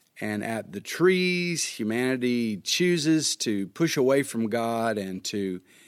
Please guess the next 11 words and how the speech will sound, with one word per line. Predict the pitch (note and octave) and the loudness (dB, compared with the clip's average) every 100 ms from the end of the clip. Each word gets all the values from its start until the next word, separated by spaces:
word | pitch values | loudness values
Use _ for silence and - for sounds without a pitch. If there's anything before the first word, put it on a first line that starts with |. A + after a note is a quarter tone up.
| - - | -20 -4
instead | B2+ A#2 - C#3 C3+ B2 | -2 0 2 4 4 2
join | G#2 B2 C#3+ | 0 2 4
the | C#3 | 4
rebellion | A2 G#2 G2+ B2 C#3 C#3 C3 C3 | 2 0 2 4 6 4 4 2
of | - A2+ A#2 A#2 G#2+ | 0 0 2 0 -2
the, | G2 G2 F#2+ F2+ E2 - _ _ - _ _ _ _ _ _ _ | -2 0 -2 -4 -8 -12 _ _ -20 _ _ _ _ _ _ _
mm, | - G2 G2 G2 G2 G2 G2+ _ _ _ | -6 -4 -2 -2 -2 -4 -8 _ _ _
serpent | - - - C#3+ C3+ C#3 C3+ C3+ C3+ - | -8 -4 0 0 0 0 0 2 0 -4
slash | - - A2+ A#2+ B2 A2 - G2 | -6 -4 -4 -4 -4 -4 -6 -6
dragon | A2 A2+ B2 B2 A#2 A#2+ A#2+ A#2+ A#2 A2 | -2 0 2 2 2 2 2 2 0 -2
creature. | - - A#2 A2+ - A2 A2 A2+ | -4 -2 0 -2 0 2 2 -2